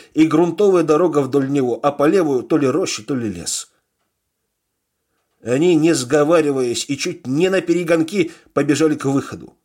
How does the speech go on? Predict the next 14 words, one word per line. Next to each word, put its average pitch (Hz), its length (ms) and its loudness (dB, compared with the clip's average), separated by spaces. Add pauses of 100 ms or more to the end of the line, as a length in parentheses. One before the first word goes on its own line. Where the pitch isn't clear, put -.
(1600)
Первым 175 480 2
выбрался 165 400 2
Мишастик, 160 680 0 (380)
помог 165 320 0
Юлии, 175 400 0
затем 160 420 0 (200)
Эдуарду 165 580 2
Эдуардовичу. 160 880 0 (1040)
Чистый 156 460 -4
загородный 123 580 -2
воздух 127 540 -2
ворвался 123 500 -2
в 120 80 -6
лёгкие. 110 540 -8